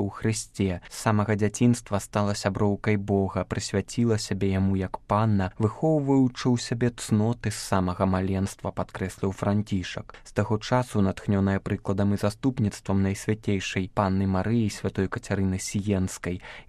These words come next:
яна цалкам падарыла сваё жыццё Богу, апрануўшы на сябе габіт трэцяга дамініканскага ордэна, дадаў папа і нагадаў пра надзвычайную любоў Святой Ружы да ўсяго стварэння.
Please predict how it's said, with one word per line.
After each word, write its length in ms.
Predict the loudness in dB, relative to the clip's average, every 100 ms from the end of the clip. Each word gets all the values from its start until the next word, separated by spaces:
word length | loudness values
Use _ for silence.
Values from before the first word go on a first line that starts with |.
| 0
яна 120 | 0 -2
цалкам 420 | 0 0 2 0 0
падарыла 420 | 0 0 0 0 -4
сваё 280 | -2 0 0
жыццё 360 | -2 -8 -2 -2 2
Богу, 340 | 2 2 2 0
апрануўшы 680 | 4 4 4 4 0 0 0
на 60 | 0
сябе 240 | 0 0 0
габіт 400 | 0 -2 0 -4 -2
трэцяга 460 | 0 0 0 -2 0 4
дамініканскага 840 | 4 2 0 0 0 -2 0 0 2 4
ордэна, 480 | 4 4 0 0 0 2 2
дадаў 340 | 2 -2 -4 -2
папа 280 | -2 -2 -4 -2
і 40 | -2
нагадаў 520 | -2 -2 0 0 0 -4 -16 -6
пра 180 | -2 0
надзвычайную 880 | -2 -4 -2 -2 0 0 2 4 4 2
любоў 380 | 2 2 2 2 -2
Святой 460 | -4 -2 -4 -4 0
Ружы 340 | 2 2 -2 0 0
да 100 | -2
ўсяго 420 | -2 -4 -2 -4 -4
стварэння. 720 | 0 2 2 0 -4 -12 -14